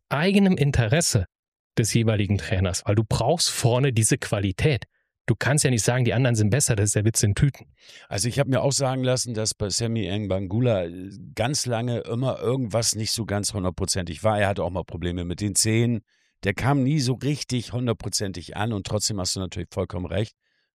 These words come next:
Speaker 2: Du musst so einem Jungen dann das Gefühl geben, wir setzen auf dich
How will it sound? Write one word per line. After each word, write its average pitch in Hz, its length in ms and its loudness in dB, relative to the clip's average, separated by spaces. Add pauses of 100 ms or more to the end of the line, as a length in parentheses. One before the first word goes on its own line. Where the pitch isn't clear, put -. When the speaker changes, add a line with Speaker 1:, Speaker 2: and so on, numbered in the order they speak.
Speaker 2:
Du 85 80 -8
musst 104 240 0
so 104 80 0
einem 101 100 -4
Jungen 98 280 -2
dann 98 160 -2
das 85 160 -2
Gefühl 113 420 -2
geben, 95 500 -4 (600)
wir 95 160 -2
setzen 110 300 0
auf 101 200 0
dich 110 400 -2